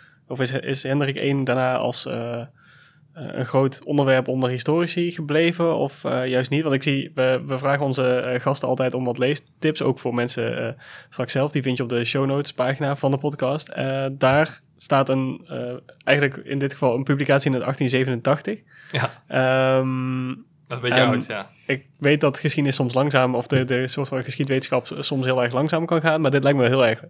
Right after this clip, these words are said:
Speaker 1: langzaam.
Speaker 2: Ja, dat
Speaker 1: Eh,
Speaker 2: klopt.
Speaker 1: is dat, is dat tekenend voor de, de geschiedschrijving over Hendrik één?
Speaker 2: Eh, ja, ja, hela-, ja, helaas wel, moet ik eigenlijk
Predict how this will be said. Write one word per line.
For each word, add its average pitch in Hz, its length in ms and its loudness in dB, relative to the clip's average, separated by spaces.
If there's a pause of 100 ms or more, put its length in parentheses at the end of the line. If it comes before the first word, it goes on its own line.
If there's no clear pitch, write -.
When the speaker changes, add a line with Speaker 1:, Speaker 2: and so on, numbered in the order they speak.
Speaker 1:
langzaam. 123 680 -2 (520)
Speaker 2:
Ja, 117 100 2
dat - 0 -
Speaker 1:
Eh, 117 60 4
Speaker 2:
klopt. 117 160 4
Speaker 1:
is 147 80 8
dat, 156 200 6
is 147 120 4
dat 156 140 6
tekenend 170 400 6
voor 151 400 6 (120)
de, 131 200 -10
de 139 120 -4
geschiedschrijving 143 560 -2
over 139 200 0
Hendrik 139 280 0
één? 196 240 -4 (600)
Speaker 2:
Eh, 110 320 -6
ja, 123 440 6
ja, 117 120 0
hela-, 110 280 4
ja, 113 120 -2
helaas 104 340 -2
wel, 104 180 -4
moet 135 100 -8
ik 135 60 -12
eigenlijk 127 320 -4